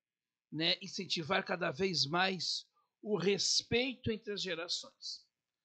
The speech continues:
Prestem atenção nisso aqui,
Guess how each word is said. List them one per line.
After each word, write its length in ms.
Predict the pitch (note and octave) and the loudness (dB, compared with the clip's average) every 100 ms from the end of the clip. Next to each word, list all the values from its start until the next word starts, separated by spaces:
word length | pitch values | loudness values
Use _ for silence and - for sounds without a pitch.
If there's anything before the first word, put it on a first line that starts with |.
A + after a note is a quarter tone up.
| _ _ _ _ _ _ _ _ _ _ | _ _ _ _ _ _ _ _ _ _
Prestem 440 | C#4 D4+ - E4 | 6 8 8 2
atenção 920 | D4 - A3+ - - A#3+ A#3+ A#3 A3+ - _ _ | 2 2 0 2 2 2 0 -2 -4 -10 _ _
nisso 320 | A3+ A#3+ - | -8 2 2
aqui, 300 | - - C3 | 2 -6 -12